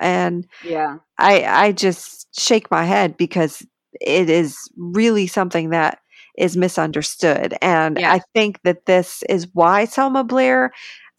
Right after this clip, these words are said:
Speaker 1: has come out, if you will, in the news the way that she
Speaker 2: Mm-hmm.
Speaker 1: has and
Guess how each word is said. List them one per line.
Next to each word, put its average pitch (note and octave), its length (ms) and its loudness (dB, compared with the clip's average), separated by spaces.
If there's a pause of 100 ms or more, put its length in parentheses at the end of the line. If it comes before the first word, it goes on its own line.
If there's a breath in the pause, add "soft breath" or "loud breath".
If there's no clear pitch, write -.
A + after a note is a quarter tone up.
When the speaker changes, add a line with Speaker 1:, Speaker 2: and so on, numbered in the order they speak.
(120)
Speaker 1:
has A3 460 4 (560)
come - 280 0
out, G3+ 500 4
if A3+ 220 -2
you A#3 120 0
will, A3+ 480 2 (280)
in G3+ 200 0
the G#3+ 100 2
news A3 440 -2
the A3 100 2
way G3+ 180 2
that G#3 180 -2
she B3+ 160 -4
Speaker 2:
Mm-hmm. A#3+ 80 0
Speaker 1:
has A#3+ 320 0
and F3 240 0